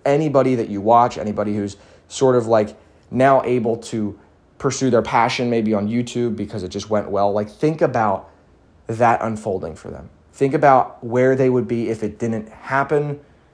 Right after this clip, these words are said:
It's kinda sad to think about, like, you know,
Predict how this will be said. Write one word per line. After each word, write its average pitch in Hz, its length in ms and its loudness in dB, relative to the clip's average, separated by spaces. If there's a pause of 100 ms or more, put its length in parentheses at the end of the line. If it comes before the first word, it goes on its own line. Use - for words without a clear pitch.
(180)
It's - 100 -20
kinda 135 240 0
sad 120 300 2
to 113 60 -8
think 117 200 -4
about, 123 480 2
like, 98 320 -4 (220)
you 120 100 -8
know, 104 200 -2